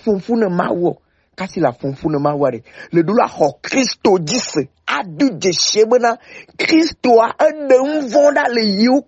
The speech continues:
kple Mawu dome. Eye la nɔ opportunité be la tia ƒuƒu ne Mawu. Eye Mawu aɖe, mi ya yɔ mi le be Mawu aɖe.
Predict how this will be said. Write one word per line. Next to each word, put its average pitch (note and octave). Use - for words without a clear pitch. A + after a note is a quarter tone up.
kple C#4+
Mawu B3+
dome. F3
Eye E4+
la D4+
nɔ C#4
opportunité G3
be C4+
la F#3
tia -
ƒuƒu A#3
ne A#3
Mawu. G#3+
Eye A3
Mawu G3
aɖe, D3
mi F3
ya C#3+
yɔ D3+
mi C#3+
le B2+
be C3
Mawu C#3
aɖe. A#2